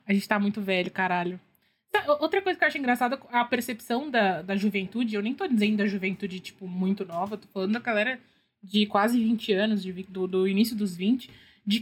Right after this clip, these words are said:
do que é uma pessoa com trinta anos. Eles acham que com trinta anos a pessoa coloca uma bengala, começa a usar bengala e anda torta e co-, e toda caída. Porque é muito engraçado.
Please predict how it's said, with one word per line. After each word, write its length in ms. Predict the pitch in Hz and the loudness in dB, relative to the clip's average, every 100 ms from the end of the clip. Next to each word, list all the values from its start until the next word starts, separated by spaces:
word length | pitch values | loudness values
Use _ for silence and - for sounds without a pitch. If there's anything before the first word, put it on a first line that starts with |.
| 226 | 2
do 160 | 214 | 2
que 200 | 240 311 | 2 4
é 80 | 247 | 2
uma 160 | 269 285 | 2 -2
pessoa 340 | 285 285 247 | -4 -4 -6
com 160 | 254 269 | -6 -10
trinta 320 | 247 240 302 | -2 0 0
anos. 340 | 277 214 202 | 4 6 6
Eles 160 | 185 196 | 4 0
acham 200 | 196 226 | 2 0
que 120 | 220 | -2
com 160 | 240 254 | -4 -2
trinta 300 | 240 240 254 | -2 0 2
anos 340 | 226 214 233 | 2 2 0
a 60 | 247 | -2
pessoa 880 | 269 240 - 240 254 220 202 185 175 _ - | -2 -4 -2 2 4 6 4 2 -2 _ -2
coloca 360 | 214 208 214 | 2 2 2
uma 180 | 220 208 | 0 2
bengala, 580 | 190 202 208 180 185 196 | 4 4 4 4 2 0
começa 280 | - 208 208 | 2 0 2
a 40 | |
usar 160 | 214 196 | 2 2
bengala 760 | 190 208 190 180 180 190 269 - _ _ _ | 2 2 2 2 2 0 -2 -4 _ _ _
e 80 | 202 | 2
anda 200 | 202 196 | 4 4
torta 640 | 196 - 190 196 233 320 285 | 0 0 2 2 0 -2 -4
e 100 | 220 | -8
co-, 260 | - 226 - | -6 -6 -4
e 80 | 208 | -4
toda 240 | 233 226 | -2 -2
caída. 400 | 240 277 285 196 | 2 0 2 -2
Porque 380 | 190 - 220 214 | -4 -2 -2 -2
é 80 | 233 | 2
muito 200 | 254 311 | 2 4
engraçado. 500 | 349 294 - 196 | 0 0 2 0